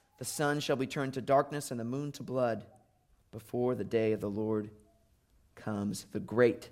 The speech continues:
and magnificent day. There is a lot of discussion around the idea of the last days. There's discussion on both sides. There are those who say we are not now in the last days, but there is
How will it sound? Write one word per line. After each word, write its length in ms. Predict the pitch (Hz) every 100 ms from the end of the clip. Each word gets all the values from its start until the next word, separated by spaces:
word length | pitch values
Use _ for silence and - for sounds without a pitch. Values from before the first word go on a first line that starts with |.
| - _ -
and 140 | 104
magnificent 840 | 104 104 120 120 - - 113 101 - - _ _ _ -
day. 420 | 113 107 104 - - - _ _ _ _ _ _ _ _ _ _ 135
There 100 | 131
is 80 |
a 60 | 127
lot 200 | 135 143
of 140 | 131 - - _ _ _ _ -
discussion 580 | 135 - 151 147 147
around 300 | 131 127 131
the 140 | 127 117
idea 360 | 117 123 127
of 320 | 107 117 107 - - -
the 100 | 120
last 520 | 117 117 113 - - -
days. 540 | 123 117 117 113 - - _ _ _ _ _ _ _ -
There's 160 | 180
discussion 520 | 180 190 233 226 233 202
on 160 | 196
both 200 | 196 226
sides. 340 | - 170 196 185
There 100 | 185
are 60 |
those 260 | 180 214 214
who 100 | 202
say 220 | 202 180
we 180 | 175 202
are 100 | 190
not 220 | 196 196
now 200 | 185 190
in 220 | 202 196
the 120 | 180
last 400 | 175 170 170 -
days, 400 | 147 147 180 220
but 160 | 139 135
there 180 | 147 151
is 140 | 143